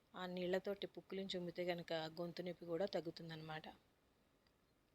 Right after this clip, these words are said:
కంటికి కూడా చాలా మంచిదండి ఇది. కంటి దురదలు అవి కూడా తగ్గుతాయన్నమాట. పోపు ప-, వేసిన తర్వాత పక్కన పెట్టేసుకుని కొంచెం ఆయిల్ ఉంటుంది కదా, దాంట్లోనే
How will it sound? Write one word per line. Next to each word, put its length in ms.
కంటికి 320
కూడా 220
చాలా 220
మంచిదండి 560
ఇది. 240
కంటి 200
దురదలు 360
అవి 180
కూడా 160
తగ్గుతాయన్నమాట. 720
పోపు 280
ప-, 180
వేసిన 380
తర్వాత 580
పక్కన 240
పెట్టేసుకుని 600
కొంచెం 280
ఆయిల్ 300
ఉంటుంది 320
కదా, 280
దాంట్లోనే 720